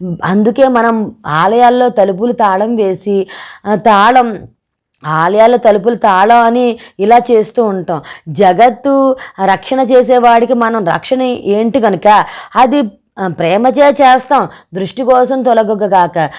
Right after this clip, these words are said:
అని కర్పూరం ఎట్లా అయితే హరించుకుపోతుందో అట్లా దోషాలని హరించుగాక అని మంగళం పాడుతాం. గోదాదేవికి ఈ విషయము వాళ్ళ నాన్నగారు తెలిపారు.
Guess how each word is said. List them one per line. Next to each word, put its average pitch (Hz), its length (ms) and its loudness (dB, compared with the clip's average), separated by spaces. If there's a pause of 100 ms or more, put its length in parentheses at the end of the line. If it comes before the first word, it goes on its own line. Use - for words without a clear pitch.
(160)
అని 269 300 2
కర్పూరం 254 540 2
ఎట్లా 233 420 -2
అయితే 247 320 2
హరించుకుపోతుందో 214 1300 -2 (320)
అట్లా 220 380 2
దోషాలని 220 720 2
హరించుగాక 196 760 -2
అని 180 360 -4 (240)
మంగళం 175 440 -2
పాడుతాం. 196 420 0 (300)
గోదాదేవికి 262 1160 2 (260)
ఈ 233 180 -2
విషయము 247 520 0
వాళ్ళ 226 360 2
నాన్నగారు 226 720 0
తెలిపారు. 165 500 -4